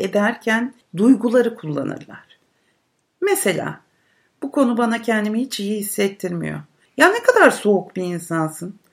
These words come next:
"Ya doğru noktaya parmak bastın." "Ya biraz daha yumuşak davranabiliriz bu insana." gibi konuşmalar yaptığını düşünelim.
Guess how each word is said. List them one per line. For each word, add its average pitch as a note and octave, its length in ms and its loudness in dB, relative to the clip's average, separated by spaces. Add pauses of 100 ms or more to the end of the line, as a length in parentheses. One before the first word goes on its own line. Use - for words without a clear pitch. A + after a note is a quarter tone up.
(260)
"Ya E3+ 320 -6
doğru F3+ 420 0
noktaya C#4 520 0
parmak G3+ 540 -2
bastın." F3 480 -4 (340)
"Ya G#3+ 380 6
biraz D#4 400 8
daha A3+ 260 6
yumuşak A3+ 600 0
davranabiliriz G#3 920 0
bu F3 100 -4
insana." E3 600 -6 (420)
gibi C#4 460 4 (180)
konuşmalar D#4 640 4
yaptığını D#3 560 0
düşünelim. - 500 -12